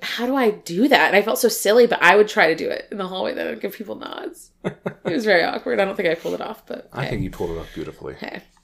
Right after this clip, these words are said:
Speaker 2: Now
Speaker 1: Uh,
Speaker 2: we're actually playing the game.
Speaker 1: Yeah, the game, and drama ensues here.
Speaker 2: And honestly,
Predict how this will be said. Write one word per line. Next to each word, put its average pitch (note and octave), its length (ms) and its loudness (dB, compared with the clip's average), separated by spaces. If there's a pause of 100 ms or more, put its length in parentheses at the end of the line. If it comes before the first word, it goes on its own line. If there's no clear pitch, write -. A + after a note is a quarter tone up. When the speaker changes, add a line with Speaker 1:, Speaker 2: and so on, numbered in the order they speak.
(160)
Speaker 2:
Now G#3 220 6
Speaker 1:
Uh, D#3+ 40 8
Speaker 2:
we're C3+ 100 10
actually C3 240 2
playing C#3 220 0
the G#2 60 -2
game. C#3+ 280 -4
Speaker 1:
Yeah, B3+ 360 8 (320)
the G#3 60 -4
game, A#3 320 8
and G3+ 140 0
drama F#3+ 280 2
ensues G#3+ 360 -2
here. A3 340 -2 (600)
Speaker 2:
And G#2+ 420 -2
honestly, A2+ 800 2